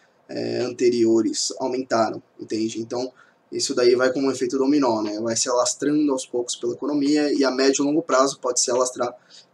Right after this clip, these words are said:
pelo nível geral de preços, né? Pela economia como um todo.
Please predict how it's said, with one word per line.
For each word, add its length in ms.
pelo 200
nível 240
geral 260
de 80
preços, 480
né? 160
Pela 200
economia 340
como 180
um 20
todo. 200